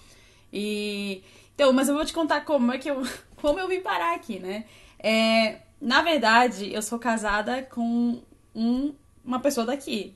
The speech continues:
Meu marido é daqui. E quando a gente tava namorando tudo, a gente tinha muito a, aquela ideia de, ah, onde a gente vai morar? Vai morar no Brasil? Vai morar aqui?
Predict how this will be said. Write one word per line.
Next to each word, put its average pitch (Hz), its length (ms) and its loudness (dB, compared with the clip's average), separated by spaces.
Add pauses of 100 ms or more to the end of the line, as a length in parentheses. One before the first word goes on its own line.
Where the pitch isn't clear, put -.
Meu 196 300 -6
marido 196 320 0
é - 20 -2
daqui. 226 580 -4 (560)
E 220 560 0
quando 254 200 0
a 285 40 4
gente 269 280 2
tava 233 200 0
namorando 220 680 0
tudo, 233 420 -4
a 220 80 -2
gente 214 340 -2
tinha 233 280 0
muito 233 560 0 (760)
a, 196 360 2
aquela 208 320 -4
ideia 202 320 0
de, 196 160 -4
ah, 226 180 2
onde 196 160 -4
a 214 40 -8
gente 220 180 -2
vai 180 80 -10
morar? 190 300 -2
Vai 226 100 -2
morar 190 160 -4
no 185 80 -8
Brasil? 180 320 -8
Vai 202 100 -6
morar 175 260 -8
aqui? 233 520 -6